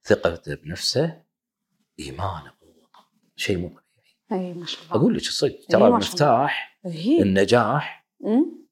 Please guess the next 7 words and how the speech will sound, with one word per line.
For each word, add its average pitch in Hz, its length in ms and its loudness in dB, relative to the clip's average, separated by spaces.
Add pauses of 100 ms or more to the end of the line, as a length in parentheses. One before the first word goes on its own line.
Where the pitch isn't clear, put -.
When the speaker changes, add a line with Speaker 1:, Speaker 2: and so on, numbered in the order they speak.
Speaker 1:
إن 90 80 -6
تكوني 117 340 -2
مع 85 200 -6
الله. 127 320 -12 (2000)
هذا 165 720 4
Speaker 2:
أم. - 460 -6
Speaker 1:
الأصل، 98 800 0